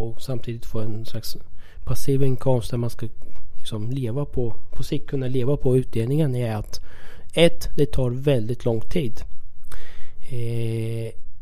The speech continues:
om man inte kan skyffla in mycket pengar, eh, kan man säga.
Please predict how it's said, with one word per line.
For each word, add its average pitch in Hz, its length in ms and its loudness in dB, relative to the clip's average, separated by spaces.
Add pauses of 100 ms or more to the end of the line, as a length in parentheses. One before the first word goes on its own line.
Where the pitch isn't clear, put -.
om 160 200 6
man 151 240 6
inte 139 240 2
kan 135 240 -2
skyffla 135 400 0
in 131 300 2
mycket 131 280 0
pengar, 135 440 2 (460)
eh, 131 340 -4
kan - 120 -4
man 123 100 0
säga. 110 220 0